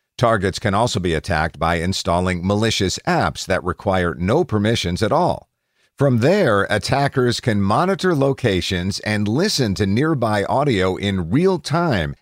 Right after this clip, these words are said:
and exfiltrate photos and videos.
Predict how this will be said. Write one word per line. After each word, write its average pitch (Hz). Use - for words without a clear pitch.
and 120
exfiltrate 104
photos 160
and 127
videos. 107